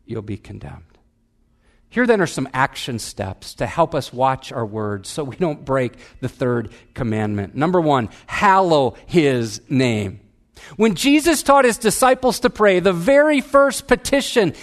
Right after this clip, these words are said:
is focused on the Father's holy name. "Our Father in heaven, hallowed be your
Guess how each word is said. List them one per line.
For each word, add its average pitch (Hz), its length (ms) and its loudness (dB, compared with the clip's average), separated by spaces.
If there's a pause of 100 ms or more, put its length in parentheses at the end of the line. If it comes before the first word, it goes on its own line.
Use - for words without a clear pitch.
(120)
is 180 160 0
focused 240 600 0
on 185 220 2
the 160 100 2
Father's 240 800 2 (220)
holy 240 920 2 (200)
name. 175 840 2 (200)
"Our 233 640 4
Father 214 800 2 (180)
in 190 180 2
heaven, 175 480 2 (300)
hallowed 165 1200 0 (500)
be 139 560 0
your 127 520 0